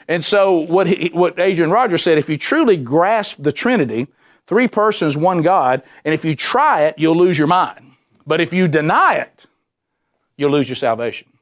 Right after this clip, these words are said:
So see, so th-, and that's what he's trying to say is, you guys are trying to have a conversation with me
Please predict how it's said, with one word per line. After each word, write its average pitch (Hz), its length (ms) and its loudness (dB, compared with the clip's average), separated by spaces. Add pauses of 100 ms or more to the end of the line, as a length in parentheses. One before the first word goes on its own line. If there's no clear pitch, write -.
(1300)
So 147 200 -2
see, 160 220 0
so 160 140 -2
th-, 160 320 -4
and 156 160 -4
that's 240 220 0
what 196 180 0
he's 170 180 -2
trying 214 360 -2
to 156 40 -2
say 208 320 2
is, 156 200 2
you 294 180 4
guys 254 300 -2
are 175 40 -8
trying 185 220 0
to 170 60 -4
have 165 100 -2
a 147 60 -6
conversation 185 760 0
with 143 140 -2
me 147 320 0